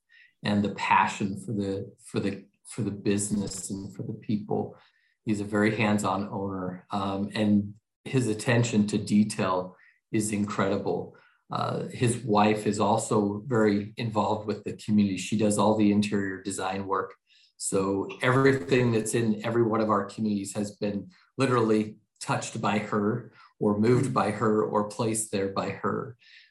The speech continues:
But his passion, um, he is very involved. Uh, we talk about it all the time, uh, on our weekly meetings, but he gets out to every one of the communities at least twice a year, which is a big feat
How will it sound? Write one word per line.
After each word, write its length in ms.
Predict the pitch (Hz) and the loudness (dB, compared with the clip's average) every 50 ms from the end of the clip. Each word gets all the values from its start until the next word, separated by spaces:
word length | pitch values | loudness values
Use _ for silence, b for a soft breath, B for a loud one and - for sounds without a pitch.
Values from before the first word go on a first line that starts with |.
| B - | B -2
But 200 | - 110 - - | -2 0 0 0
his 240 | - 131 107 - - | -2 -2 -2 -2 -2
passion, 920 | - - - 107 107 113 - - - 120 110 107 107 104 104 - B B B B B - | -4 0 2 2 2 2 0 -2 -2 2 2 4 4 2 2 -2 B B B B B -10
um, 540 | 110 110 107 104 104 101 101 95 98 - - - - _ _ - | -6 -2 -2 0 0 -2 -4 -6 -8 -12 -14 -18 -20 _ _ -16
he 220 | - - 147 143 | -6 0 2 4
is 140 | 127 107 98 | 4 4 2
very 360 | 104 104 117 120 123 139 143 | 0 2 4 6 6 6 6
involved. 420 | 135 117 110 101 98 98 95 95 - | 4 4 4 2 2 0 -2 -4 -6
Uh, 120 | - 104 - - - - - - - - - | -8 -10 -10 -12 -16 -20 -20 -20 -16 -8 -4
we 160 | 135 123 123 | 0 0 0
talk 260 | 120 - 139 123 123 | 4 4 4 6 6
about 200 | 131 123 117 110 | 4 4 2 4
it 80 | 110 110 | 4 4
all 140 | 107 107 104 | 4 4 4
the 120 | 107 104 | 2 0
time, 400 | - 123 113 104 104 104 101 104 - _ b b b b b b b - | 0 0 0 0 0 -2 -4 -8 -14 _ b b b b b b b -12
uh, 140 | 127 113 98 | -10 -8 -6
on 180 | 107 113 113 | -4 -4 -2
our 120 | 104 101 98 | -4 -2 -2
weekly 340 | 113 135 135 135 - 139 127 | 0 0 0 0 0 0 2
meetings, 640 | 123 120 120 117 117 113 110 107 110 - - - _ - | 2 4 4 4 4 2 2 2 0 -2 -6 -6 _ -4
but 120 | 113 110 | -2 -2
he 120 | 110 127 127 | 0 0 2
gets 300 | 123 123 113 - - 131 | 2 2 2 2 2 2
out 260 | 110 110 113 113 - | 2 2 2 0 -2
to 180 | - - 123 113 | -4 -4 -2 -2
every 260 | 110 107 101 117 117 | -2 -4 -2 0 0
one 220 | 113 104 107 107 107 | 2 2 2 2 2
of 120 | 104 104 | 0 -2
the 140 | 104 101 - - - | -4 -6 -8 -6 -2
communities 460 | 110 107 107 110 110 107 104 101 101 | 2 4 4 6 6 6 6 4 2
at 160 | 95 - - | 0 -4 -2
least 260 | 110 107 107 - - | -2 -2 -2 -2 -4
twice 380 | - - - 98 101 104 - - | -6 -2 0 0 2 0 0 -2
a 60 | 104 | -2
year, 440 | 98 98 104 110 117 135 151 - b b b b b b b b b | -2 0 0 2 0 0 -2 -6 b b b b b b b b b
which 180 | 123 127 - | -2 0 2
is 120 | 127 117 117 | 2 2 2
a 60 | 113 | 2
big 260 | 107 113 113 107 107 | 2 2 2 2 2
feat 420 | - - 127 117 107 101 104 - | 0 0 2 4 4 4 2 0